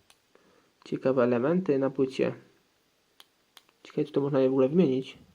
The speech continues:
Widzę, że się w ogóle to rusza. To nie, to jest pełne z płytą, ale dość ciekawie tu jest wszystko zaprojektowane. Bardzo ciekawy telefonik, jak widzimy, od środka.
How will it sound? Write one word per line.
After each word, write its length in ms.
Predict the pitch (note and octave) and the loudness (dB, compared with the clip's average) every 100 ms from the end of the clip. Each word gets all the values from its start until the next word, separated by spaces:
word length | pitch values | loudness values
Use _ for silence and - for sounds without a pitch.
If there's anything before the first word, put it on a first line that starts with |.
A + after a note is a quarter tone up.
| _ - | _ -4
Widzę, 120 | D3+ | -2
że 60 | C#3 | 0
się 80 | - | 0
w 80 | |
ogóle 120 | C#3 C3 | 0 2
to 80 | D3 | 4
rusza. 360 | E3+ D#3 C#3 - - - - _ _ | 2 2 -2 -4 -20 -20 -20 _ _
To 120 | - | -4
nie, 240 | D#3+ D3+ C3+ | 0 0 0
to 100 | B2+ | -2
jest 180 | B2 | -4
pełne 260 | - C3 B2+ | 0 0 0
z 40 | |
płytą, 360 | - C#3+ C3+ C3 | -2 -2 0 0
ale 240 | B2+ C3 C3 - - | 0 -2 -4 -10 -6
dość 180 | - - | -4 -6
ciekawie 320 | C3+ C3+ C3+ | -4 0 0
tu 100 | C3 | 0
jest 120 | C3 | -2
wszystko 320 | - - B2 - - - - - _ - | -6 -6 -6 -6 -20 -20 -20 -20 _ -16
zaprojektowane. 1000 | - - B2+ C3+ D3 D3 C#3 C3 B2+ B2+ - _ - _ _ _ _ _ _ _ _ _ _ _ _ _ _ _ _ _ - | -12 -4 -2 0 -4 -2 0 0 0 -2 -8 _ -20 _ _ _ _ _ _ _ _ _ _ _ _ _ _ _ _ _ -8
Bardzo 360 | C#3+ D#3+ E3 | 0 0 2
ciekawy 340 | C#3+ - B2 B2 | -4 -2 -2 0
telefonik, 460 | B2+ A#2+ A#2+ B2 - - | -2 -4 -4 -6 -12 -12
jak 120 | - B2+ | -8 -6
widzimy, 420 | A#2+ B2 A#2+ A#2+ - | -6 -4 -4 -4 -4
od 180 | - | -4
środka. 420 | - - - - | -4 -6 -6 -8